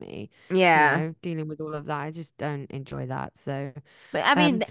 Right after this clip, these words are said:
Speaker 2: uh,
Speaker 1: let's go,
Speaker 2: y-, you
Speaker 1: yeah.
Speaker 2: can get your own room, just to let everyone know. You can get your own room. It's just in a hospital because they're so busy that people go to
Speaker 1: Yeah.
Speaker 2: hospitals often. Uh, but at a clinic, people don't, it's not something, they would never, they don't run out of rooms that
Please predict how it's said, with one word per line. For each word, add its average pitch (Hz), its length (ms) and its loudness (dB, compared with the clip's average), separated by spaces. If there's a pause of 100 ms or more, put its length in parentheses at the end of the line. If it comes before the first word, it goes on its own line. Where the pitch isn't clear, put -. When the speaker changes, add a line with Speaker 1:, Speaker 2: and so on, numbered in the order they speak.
Speaker 2:
uh, 180 40 2
Speaker 1:
let's 294 240 6
go, - 120 2
Speaker 2:
y-, - 100 -14
you 269 220 4
Speaker 1:
yeah. - 20 -4
Speaker 2:
can 330 320 4
get 339 220 4
your 240 100 4
own 196 240 4
room, 175 220 0
just 196 200 -6
to 233 60 -2
let 196 180 4
everyone 180 300 2
know. 170 100 2
You 180 160 2
can 262 220 0
get 247 220 -2
your - 100 2
own 196 160 2
room. 185 200 0
It's 165 120 2
just 190 260 -4
in 190 100 0
a 175 60 2
hospital 170 540 0
because 156 320 -4
they're 156 140 2
so 165 220 0
busy 160 640 0 (100)
that 160 140 -8
people 180 260 -8
go 139 160 0
to 151 160 0
Speaker 1:
Yeah. 160 340 2
Speaker 2:
hospitals 156 180 -2
often. 143 420 0 (300)
Uh, - 80 -6
but 170 160 6
at 170 140 8
a 175 60 2
clinic, 175 420 0
people 170 240 -4
don't, 160 460 2
it's - 200 -4
not 170 280 2
something, 160 480 0
they 165 260 6
would 160 220 2
never, 165 340 2 (120)
they 175 120 6
don't 180 180 4
run 165 200 2
out 156 160 2
of 147 100 -8
rooms 160 540 -2
that 147 240 -2